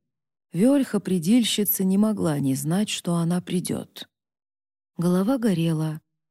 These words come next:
в ушах стоял звон, в горле — стук сердца. Поздно, поздно думать. Давно уже всё решила. Малика выпрямила спину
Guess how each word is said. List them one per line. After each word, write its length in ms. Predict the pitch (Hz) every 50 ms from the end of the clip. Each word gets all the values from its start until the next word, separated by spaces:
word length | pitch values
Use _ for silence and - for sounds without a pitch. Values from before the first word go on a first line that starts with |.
| _ _ _ _ _
в 80 | 156 156
ушах 340 | 160 - - 233 262 247 -
стоял 400 | - - 165 160 175 202 214 196
звон, 500 | 156 147 143 147 143 147 143 139 143 - _ _ _ _ _ _ _
в 100 | - 156
горле — 680 | 147 151 170 202 226 233 226 240 240 247 254 247 233 214 - _ _ _ _ _ _
стук 400 | _ - - _ - 214 208 -
сердца. 680 | - - - 143 135 117 - _ - - - 131 123 110 _ _ _ _ _ _ _ _ _ _ _ _ _ _
Поздно, 600 | - 185 214 208 170 147 151 151 143 143 143 139 _ _ _ _ _ _ _ _
поздно 420 | - 262 277 240 170 160 185 208
думать. 540 | 180 214 233 190 160 151 147 - - - _ _ _ _ _ _ _ _ _ _
Давно 440 | 165 185 196 170 170 185 226 262 269
уже 220 | 262 247 202 220
всё 240 | 202 - - 247 247
решила. 640 | 233 226 214 - - 180 165 147 143 143 139 139 139 _ _ _ _ _ _ _ _ _ _ _ _ _
Малика 480 | 180 196 202 185 170 170 - - 175
выпрямила 540 | 165 180 180 - - 165 165 165 165 160 165
спину 680 | 160 - - _ - 214 240 233 226 226 226 220 190